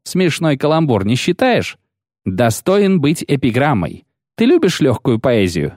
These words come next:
Как думаешь, что бы тут ещё дорисовать?» «Дорисуй про человеческим ловцам большие торчащие фаллосы».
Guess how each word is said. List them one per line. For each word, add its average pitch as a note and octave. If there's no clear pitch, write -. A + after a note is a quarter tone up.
Как G3
думаешь, G2
что -
бы C#4
тут A#3
ещё F#3+
дорисовать?» F#2+
«Дорисуй G#2
про B2+
человеческим A#2
ловцам G2+
большие F#2+
торчащие A2
фаллосы». E2+